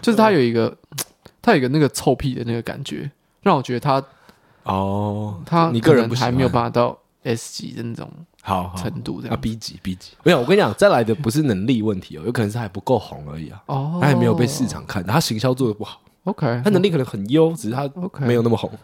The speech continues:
Speaker 1: 那我觉得B级可能就是，可能就要调到一些我们就真的是小乐团这样子。
Speaker 2: 我觉得B级应该还没有到小乐团，我觉得B级可以是台湾独立乐团。
Speaker 1: 哦。
Speaker 2: 对，独立乐团应该，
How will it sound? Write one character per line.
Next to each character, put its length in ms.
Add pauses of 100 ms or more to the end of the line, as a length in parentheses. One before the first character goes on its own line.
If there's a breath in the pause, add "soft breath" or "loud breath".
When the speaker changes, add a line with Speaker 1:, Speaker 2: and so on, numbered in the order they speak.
Speaker 1:
那 160
我 120
觉 200
得 100
B 260
级 260
可 120
能 140
就 100
是， 260 (120)
可 100
能 80
就 100
要 100
调 260
到 180
一 40
些 180
我 100
们 240 (160)
就 120
真 180
的 80
是 120
小 300
乐 180
团 200 (100)
这 60
样 180
子。 140
Speaker 2:
我 100
觉 100
得 40
B 120
级 160
应 80
该 100
还 80
没 80
有 100
到 140
小 320
乐 160
团， 160
我 120
觉 40
得 60
B 100
级 160
可 80
以 60
是 80
台 160
湾 160
独 180
立 120
乐 180
团。 260
Speaker 1:
哦。 640 (200)
Speaker 2:
对， 140 (120)
独 80
立 80
乐 80
团 100
应 80
该， 140